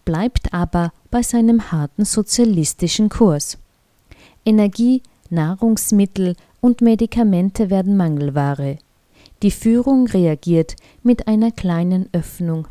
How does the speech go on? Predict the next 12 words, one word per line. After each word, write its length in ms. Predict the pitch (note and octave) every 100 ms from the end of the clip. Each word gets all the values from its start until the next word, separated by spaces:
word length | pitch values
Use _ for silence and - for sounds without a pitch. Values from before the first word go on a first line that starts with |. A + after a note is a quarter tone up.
| - -
der 100 | G#3
Planwirtschaft. 1000 | - E3 D3 C#3+ C#3+ - D3 - - - _ _ _ _ _ -
Tourismus 680 | G3+ F#3+ A#3+ - G3+ F#3+ - - -
wird 220 | F#3+ F#3
als 340 | E3 D#3+ - -
Devisenquelle 960 | F#3+ F3 G#3+ - G#3+ - D#3 D3+ -
ausgebaut. 720 | E3 - - F3+ E3 D#3 - - _ _ -
Venezuela 720 | A3 A#3 - A3 G#3+ A#3 A#3+
liefert 460 | G3 G3+ - F#3 -
das 220 | E3+ -
notwendigste 840 | F3 D#3+ E3+ F#3+ F3+ - - E3 -
Erdöl. 580 | D3+ - - D#3+ D3+